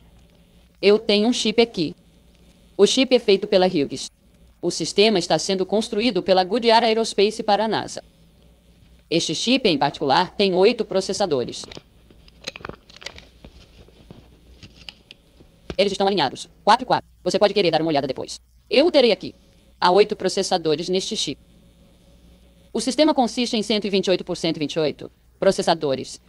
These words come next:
dezesseis mil trezentos e oitenta e quatro processadores. Tudo em um sistema.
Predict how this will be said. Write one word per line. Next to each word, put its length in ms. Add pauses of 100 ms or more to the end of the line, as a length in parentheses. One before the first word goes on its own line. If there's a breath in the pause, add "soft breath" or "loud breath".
(120)
dezesseis 460
mil 160
trezentos 400
e 20
oitenta 260
e 40
quatro 360
processadores. 800 (360)
Tudo 420
em 160
um 40
sistema. 460